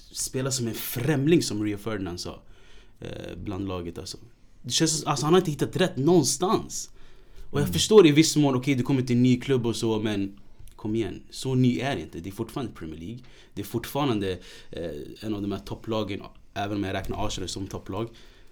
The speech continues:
Speaker 1: Och det är fortfarande röda tröjor. Alltså jag förstår inte grejen med att han fortfarande känner sig vilsen.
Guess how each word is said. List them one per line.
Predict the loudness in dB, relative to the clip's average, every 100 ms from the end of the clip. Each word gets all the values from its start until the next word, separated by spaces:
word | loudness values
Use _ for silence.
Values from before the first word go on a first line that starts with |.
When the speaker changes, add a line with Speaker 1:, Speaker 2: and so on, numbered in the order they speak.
| -20 -20 -12
Speaker 1:
Och | 0 4
det | 4
är |
fortfarande | 4 2 6 6 8
röda | 8 6
tröjor. | 6 6 8 6
Alltså | 4
jag | 2
förstår | 2 2 10 10 12
inte | 8 6
grejen | 6 8 10 8 6
med | 4 4
att | 2 2
han | -2 0
fortfarande | -4 -2 0 2
känner | 2 0
sig | 0 0
vilsen. | 0 0 0